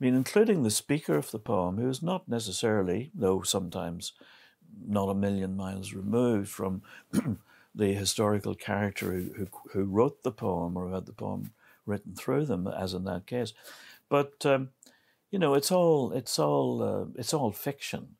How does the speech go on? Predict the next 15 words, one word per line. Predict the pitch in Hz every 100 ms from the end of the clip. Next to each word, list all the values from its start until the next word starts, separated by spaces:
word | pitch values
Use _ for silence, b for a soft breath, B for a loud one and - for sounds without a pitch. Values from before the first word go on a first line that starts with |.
| -
uh, | 90 90 87 - - _ -
too, | - 113 87 85
you | 90
know, | 104 120 _ _ _
fiction | 139 117 - 113
that's | 104 98 -
kind | - 101
of | 98 - B B B B
moving | 123 113 110 104
back | 104 104 101
and | 104
forth | - 104 101 107
into | 101 104 104 95 -
reality | 107 104 104 101 101 98 98 95
and, | 90 98